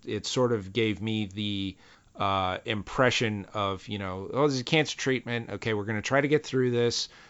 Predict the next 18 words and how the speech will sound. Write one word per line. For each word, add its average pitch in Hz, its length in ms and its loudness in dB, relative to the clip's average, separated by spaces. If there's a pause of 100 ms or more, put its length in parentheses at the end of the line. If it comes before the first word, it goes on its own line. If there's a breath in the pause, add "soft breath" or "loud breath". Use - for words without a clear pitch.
(100)
Okay, 120 240 4
we've 107 220 0
kind 135 220 2
of 127 100 -2
got 123 300 6
our 113 340 4 (360 soft breath)
routine 156 480 2
down, 151 320 8
and 117 120 2
we're 107 120 0
gonna, 104 260 -2
we're 101 140 -6
gonna 98 180 -4
get 104 140 -2
along 131 300 6
with 127 120 2
it. 135 140 4
Oh, 143 200 4